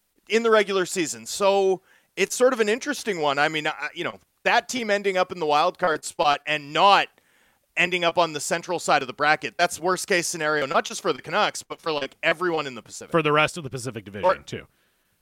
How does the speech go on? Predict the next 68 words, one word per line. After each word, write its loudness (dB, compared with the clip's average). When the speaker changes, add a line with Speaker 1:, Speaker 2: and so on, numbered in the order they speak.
Speaker 1:
Yeah. -4
Speaker 2:
And 0
doesn't 2
that 2
seem 0
Speaker 1:
Sorry, 4
Speaker 2:
like 4
Speaker 1:
that's 2
the -2
best 6
case -2
scenario. -4
Excuse -10
me. -16
Speaker 2:
No, 2
the -6
Golden -2
Knights -2
ending -6
up -8
is -12
the -12
worst -2
case -8
scenario -14
for -14
the -20
Pacific. -18
Ending -2
Speaker 1:
Well, 6
Speaker 2:
up -6
Speaker 1:
you -10
want, 2
if 4
they 4
mo-, 0
if -2
they 2
end 0
up 2
in -6
the -2
wild 4
card 4
and -6
switch -2
to -4
the -10
central 2
Speaker 2:
Oh, 4
Speaker 1:
side 4
Speaker 2:
yeah. 4
Speaker 1:
of 0
the -14
bracket, -2
everyone's -4
celebrating. -4
Speaker 2:
Oh, 6
yeah, 2
for -6
sure, -2
but -4
I 2
don't 0
think -4
that's -4
gonna -10
happen, -6